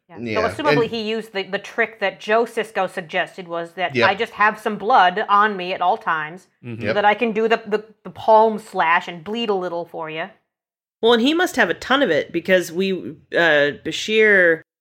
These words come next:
Speaker 4: told us that the Klingons are crazy about their, uh, their blood screenings and stuff, which I, is that, like, new information? Do you
Speaker 1: Must
Speaker 4: know?
Speaker 1: be.
Speaker 3: Well,
Speaker 2: Well,
Speaker 3: I
Speaker 2: I
Speaker 3: mean,
Speaker 2: mean
Speaker 3: in that episode, Gau-, or, uh,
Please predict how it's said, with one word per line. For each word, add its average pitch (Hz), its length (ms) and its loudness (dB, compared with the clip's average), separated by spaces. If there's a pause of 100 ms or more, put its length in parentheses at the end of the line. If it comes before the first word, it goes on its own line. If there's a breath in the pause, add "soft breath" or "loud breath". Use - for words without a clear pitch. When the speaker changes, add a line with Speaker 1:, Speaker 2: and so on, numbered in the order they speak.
(140)
Speaker 4:
told 190 280 2
us 165 180 0
that 160 300 -2
the 143 440 -4
Klingons 175 420 -2
are 139 100 -2
crazy 185 560 0
about 143 440 -2
their, 143 340 0
uh, 135 340 -4
their 139 140 -4
blood 156 300 -2
screenings 117 600 -8
and 123 140 -12
stuff, 120 340 -8
which 135 140 -6
I, 165 340 2
is 175 120 -6
that, 226 180 2
like, 330 200 -2
new 175 260 2
information? 233 840 -4 (720)
Do 151 60 -8
you 175 80 -4
Speaker 1:
Must 208 100 0
Speaker 4:
know? 233 280 2
Speaker 1:
be. 247 120 -10 (500)
Speaker 3:
Well, 156 200 0
Speaker 2:
Well, 320 160 8
Speaker 3:
I 294 60 8
Speaker 2:
I - 20 6
Speaker 3:
mean, 269 60 2
Speaker 2:
mean 165 140 2
Speaker 3:
in 190 100 2
that 165 160 4
episode, 156 480 0
Gau-, 117 320 -2
or, 120 240 0
uh, 110 220 -2